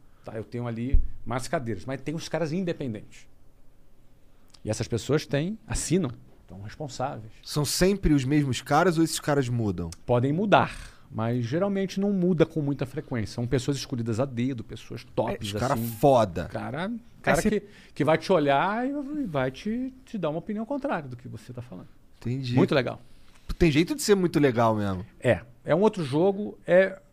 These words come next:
Speaker 1: tua, tua, tua empresa fica um pouco menos ágil, porque ela entra em alguma formalidade,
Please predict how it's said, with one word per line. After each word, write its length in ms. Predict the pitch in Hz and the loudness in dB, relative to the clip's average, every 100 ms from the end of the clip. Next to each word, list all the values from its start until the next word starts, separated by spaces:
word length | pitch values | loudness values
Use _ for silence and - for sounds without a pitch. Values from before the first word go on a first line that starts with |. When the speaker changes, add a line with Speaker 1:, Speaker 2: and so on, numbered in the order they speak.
| - - | -20 -2
Speaker 1:
tua, 180 | 180 180 | 0 0
tua, 220 | 175 175 | -2 -10
tua 140 | - 190 | -2 -2
empresa 260 | 175 165 165 | 0 -2 -2
fica 180 | - | -4
um 40 | 160 | -4
pouco 220 | - - | -2 0
menos 400 | 180 165 151 107 | 0 0 0 4
ágil, 560 | 120 131 139 139 170 190 - | 6 8 6 2 -4 -4 -8
porque 300 | 123 147 147 - 147 | -4 -4 -4 -6 -6
ela 220 | 139 135 | 0 2
entra 220 | 151 147 | 2 0
em 40 | 143 | -2
alguma 200 | 131 151 | -2 -6
formalidade, 960 | - 196 160 143 139 131 113 123 151 | -2 -2 0 -2 -2 0 2 2 0